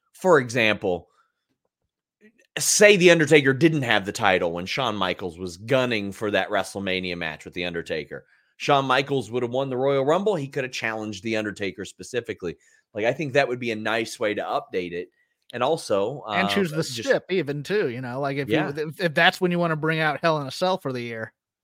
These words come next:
Speaker 2: that'd
Speaker 1: I
Speaker 2: be a
Speaker 1: bet I
Speaker 2: good
Speaker 1: would
Speaker 2: time
Speaker 1: love
Speaker 2: to
Speaker 1: that
Speaker 2: do
Speaker 1: too.
Speaker 2: it. Yeah.
Speaker 1: Nicholas says, "Becky versus Rhea is the money match, but do you see W W E capitalizing on the Liv and Rhea story for Liv to dethrone her?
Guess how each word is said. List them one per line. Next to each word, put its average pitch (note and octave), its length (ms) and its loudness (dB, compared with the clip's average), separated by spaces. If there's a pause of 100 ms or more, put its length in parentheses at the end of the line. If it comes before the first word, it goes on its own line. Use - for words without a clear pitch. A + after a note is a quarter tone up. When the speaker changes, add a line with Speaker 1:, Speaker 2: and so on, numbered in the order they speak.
(420)
Speaker 2:
that'd D#3 200 2
Speaker 1:
I - 20 -2
Speaker 2:
be D#3 120 4
a - 20 2
Speaker 1:
bet D3+ 80 -4
I - 0 -
Speaker 2:
good D3+ 80 0
Speaker 1:
would F#2 80 -2
Speaker 2:
time D3 100 -2
Speaker 1:
love - 80 -2
Speaker 2:
to C3+ 60 -6
Speaker 1:
that - 60 -2
Speaker 2:
do G3 100 2
Speaker 1:
too. E3+ 80 2
Speaker 2:
it. E2 240 -6
Yeah. D3 340 0 (1000)
Speaker 1:
Nicholas A2+ 380 -2
says, G#2 220 -2
"Becky D#3 300 0
versus C#3 340 -4
Rhea A#2+ 260 -2
is B2+ 120 -4
the A#2 80 -4
money D3 320 -4
match, F#2 340 -6
but G2 100 -18
do G#2 60 -12
you G#2 80 -10
see A2+ 160 -10
W G#2+ 200 -2
W G#2+ 180 -4
E - 20 -14
capitalizing G#2+ 800 2
on G#2+ 260 0
the A2 160 -4
Liv C#3+ 400 6
and B2 200 -2
Rhea A2 260 2
story A2 400 -2
for A2+ 180 -6
Liv A2 300 -2
to B2+ 80 -10
dethrone A#2 500 -2
her? F2+ 320 0